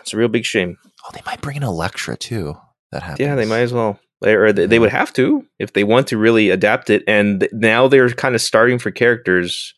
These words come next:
Speaker 1: And if Julia has rejected him officially as of the end of this season,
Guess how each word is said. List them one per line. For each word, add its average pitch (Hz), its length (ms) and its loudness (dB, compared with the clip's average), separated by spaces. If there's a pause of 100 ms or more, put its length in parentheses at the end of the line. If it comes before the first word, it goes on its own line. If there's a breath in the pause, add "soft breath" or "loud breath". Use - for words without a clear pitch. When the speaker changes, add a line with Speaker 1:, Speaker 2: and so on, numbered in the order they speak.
(180)
Speaker 1:
And 113 120 2
if 113 120 0
Julia 143 420 6
has 127 240 4
rejected 117 560 0
him 135 260 0
officially 120 540 2
as 104 140 4
of 98 60 -4
the 107 100 2
end 104 100 0
of 87 80 -4
this 107 180 0
season, 202 520 -2